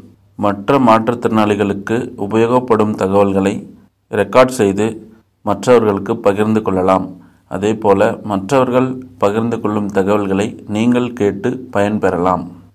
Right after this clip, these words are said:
அனைவரும் புதிய புதிய மாற்றுத்திறன் கொண்ட நண்பர்களை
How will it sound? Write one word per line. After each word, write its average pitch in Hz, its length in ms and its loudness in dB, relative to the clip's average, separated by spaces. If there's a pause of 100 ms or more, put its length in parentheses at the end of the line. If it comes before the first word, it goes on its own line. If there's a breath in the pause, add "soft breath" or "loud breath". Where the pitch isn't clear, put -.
அனைவரும் 120 680 2
புதிய 120 320 0
புதிய 110 480 2 (120)
மாற்றுத்திறன் 110 560 0
கொண்ட 101 280 0
நண்பர்களை 98 720 0